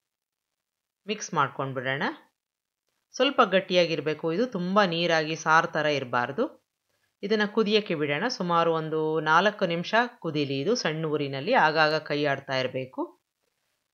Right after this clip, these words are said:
ಇದಕ್ಕೆ ಒಂದು ಒಗ್ಗರಣೆ ಮಾಡ್ಕೋತಾ ಇದ್ದೀನಿ. ಎಣ್ಣೆ ಹಾಕ್ಕೊಂಡಿದ್ದೀನಿ, ಸುಮಾರು ಎರಡರಿಂದ ಮೂರು ಸ್ಪೂನಷ್ಟು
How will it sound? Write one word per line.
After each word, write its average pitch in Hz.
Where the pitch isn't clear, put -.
ಇದಕ್ಕೆ 247
ಒಂದು 196
ಒಗ್ಗರಣೆ 180
ಮಾಡ್ಕೋತಾ 151
ಇದ್ದೀನಿ. 139
ಎಣ್ಣೆ 170
ಹಾಕ್ಕೊಂಡಿದ್ದೀನಿ, 151
ಸುಮಾರು 151
ಎರಡರಿಂದ 143
ಮೂರು 139
ಸ್ಪೂನಷ್ಟು 156